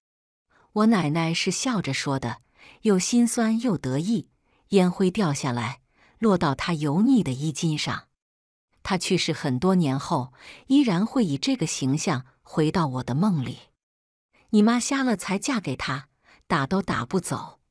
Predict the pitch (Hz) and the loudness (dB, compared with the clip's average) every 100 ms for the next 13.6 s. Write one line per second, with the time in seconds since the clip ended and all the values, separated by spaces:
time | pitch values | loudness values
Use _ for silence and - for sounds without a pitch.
0 | _ _ - 262 208 - _ _ _ _ | _ _ -4 -2 -2 -4 _ _ _ _
1 | _ _ _ 202 175 151 175 185 170 196 | _ _ _ 0 0 2 0 -2 -4 -4
2 | 160 - 131 127 247 202 - 123 151 _ | -4 -4 -4 -2 0 0 -2 -10 -14 _
3 | _ _ _ _ _ _ - 220 247 196 | _ _ _ _ _ _ -2 2 4 4
4 | 139 - 214 214 - 208 220 214 170 190 | 2 0 2 2 0 0 0 0 -2 -2
5 | 143 127 - - _ _ _ _ _ _ | -2 -2 -6 -12 _ _ _ _ _ _
6 | _ - 202 - 165 175 170 131 127 - | _ -6 -6 0 0 0 0 -2 -4 -6
7 | 120 - 113 - _ - - - - 170 | -6 -4 -6 -8 _ -20 -20 -8 0 0
8 | - 139 131 135 120 131 - 170 - 185 | 2 0 0 -2 -4 -2 0 0 0 -4
9 | 190 _ _ _ _ 202 180 170 - 233 | -4 _ _ _ _ 2 2 2 0 0
10 | 240 - 135 139 214 247 214 - 180 143 | -2 -4 -2 -2 -4 -4 -4 -2 -4 -4
11 | 139 143 120 - 180 139 - 117 _ _ | -4 -6 -6 -2 -2 -2 -6 -10 _ _
12 | - - 269 254 165 127 196 180 180 175 | -20 -4 -2 0 -2 -2 -2 -2 -2 -4
13 | - 294 269 139 - - | -2 -2 -2 -4 -4 -8